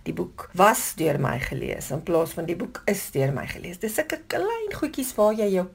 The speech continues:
punte verloor en as jy werk vir goeie punte of om te slaag,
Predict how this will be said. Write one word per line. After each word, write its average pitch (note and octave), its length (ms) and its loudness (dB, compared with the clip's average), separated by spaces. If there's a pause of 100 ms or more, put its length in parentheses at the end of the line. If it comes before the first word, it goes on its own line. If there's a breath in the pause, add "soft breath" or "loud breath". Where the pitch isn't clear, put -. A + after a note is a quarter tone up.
punte A#3+ 300 0
verloor F#3 640 0
en D#3+ 140 -6
as D#3 140 -6
jy F#3 320 2
werk F#3+ 360 4
vir - 160 -10
goeie F3+ 380 -2
punte - 480 -6
of - 400 -6 (140)
om G3 200 -2
te F3 100 -2
slaag, - 540 2